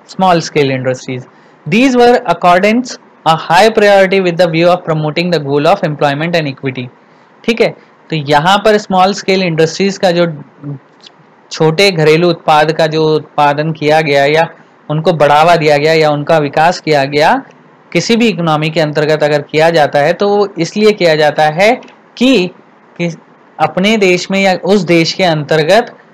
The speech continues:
employment को create किया जाए और लोगों में income की इक्वालिटी provide करी जाए, equity provide की जाए। समझ में आया बात? ठीक है, तो इसमें पहली priority ये रहती है small scale industries को सेटअप करने की कि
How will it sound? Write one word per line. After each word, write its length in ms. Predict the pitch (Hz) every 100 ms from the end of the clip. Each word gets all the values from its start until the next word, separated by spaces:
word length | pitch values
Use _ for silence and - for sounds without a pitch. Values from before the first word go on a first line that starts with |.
| -
employment 640 | 165 160 165 175 190 190
को 120 | 185 196
create 440 | - 135 139 160
किया 260 | - 190 190
जाए 260 | 208 254 - _ _ -
और 120 | 175
लोगों 480 | 160 160 175 208 226
में 280 | 202 233 262 180
income 360 | 185 175 202
की 120 | 202
इक्वालिटी 760 | 233 175 - 165 156 160 254 339 - _ _
provide 360 | 170 156 151 139
करी 300 | - 131 123
जाए, 240 | 120 117 -
equity 380 | 175 180 196 185
provide 480 | 156 139 131 127 123
की 140 | 127 120
जाए। 160 | 120
समझ 300 | 117 175 165
में 140 | 180 202
आया 160 | 208
बात? 280 | 214 233 247 - _ _ _ _ _
ठीक 160 | 220 240
है, 80 | 190
तो 160 | 185
इसमें 340 | - 175 226 220
पहली 380 | - 185 214 247
priority 540 | 226 196 190 190 185
ये 240 | 196 170 170
रहती 240 | 160 170
है 60 | 180
small 280 | 180 170
scale 260 | 175 180 175
industries 480 | 170 156 156 180 170
को 120 | 180
सेटअप 340 | 170 151 160 156
करने 300 | 147 151 160
की 220 | 233 294 - - _ -
कि 200 | 233